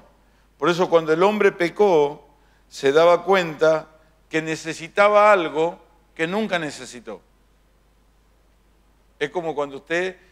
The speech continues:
es tentado por las redes ahora, que todos los días, que usted un día puso a ver un reloj y al otro día te bombardean, te aparece por todos lados relojes.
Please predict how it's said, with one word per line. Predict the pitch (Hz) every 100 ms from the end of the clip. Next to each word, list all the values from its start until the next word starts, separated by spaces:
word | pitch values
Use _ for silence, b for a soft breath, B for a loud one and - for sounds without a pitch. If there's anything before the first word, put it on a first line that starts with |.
| b b
es | 156 156
tentado | 160 143 160 175 180 160
por | 127
las | 127 127
redes | 143 175 139 123
ahora, | 143 151 127 135
que | 117
todos | 101 139 143
los | 127
días, | 143 127
que | 113
usted | - 147
un | 143
día | 147
puso | 135 - 143 139
a |
ver | 127 151
un | 135
reloj | 123 127 170
y | 160
al | 117
otro | 123 120
día | 135
te | 123
bombardean, | 113 117 117 123 127 135 127 123
te |
aparece | 123 127 127 139 131
por | - 120
todos | - 135 131
lados | 131 135 135 123
relojes. | 139 139 139 135 131 147